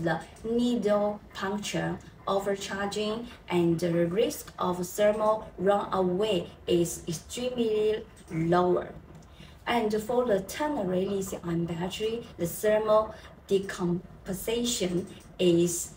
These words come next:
only two hundred to three hundred degree, which means the, if it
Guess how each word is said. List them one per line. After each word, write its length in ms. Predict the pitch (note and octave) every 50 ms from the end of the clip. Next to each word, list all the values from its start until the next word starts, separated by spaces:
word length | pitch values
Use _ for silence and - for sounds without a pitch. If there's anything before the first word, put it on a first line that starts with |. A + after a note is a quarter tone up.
| - - - - - - - - -
only 640 | A3+ A#3 A#3 B3 B3 A#3+ A#3+ A#3 A3+ A3 A3 A3+ - - -
two 240 | - - - -
hundred 840 | - - F#3+ F#3+ F#3+ F#3+ F3+ F#3 F#3 F3+ F3+ F3 F3+ F#3 F3+ F3 -
to 440 | - - - F3 F3 E3+ F3 F3+ - - -
three 260 | - - G3 G3+ G#3
hundred 840 | G3+ - - F#3+ F#3+ F#3 F#3 F3+ F#3 F3+ F3 F3+ E3 E3+ E3+ E3+ -
degree, 600 | F3 E3+ - F3 E3+ F3 E3 D#3 - D#3 E3 F#3 - - - - - -
which 320 | F#3 G#3+ G#3+ G#3+ - -
means 500 | F#3 G3 G3 F3 E3 E3 F3 - - - - - - -
the, 380 | - D#3+ D#3+ E3 D#3+ D3+ C#3+ - - - - - - -
if 340 | - G3+ F#3+ F3+ F3+ - - -
it 320 | F#3+ F#3 F3+ F3 - -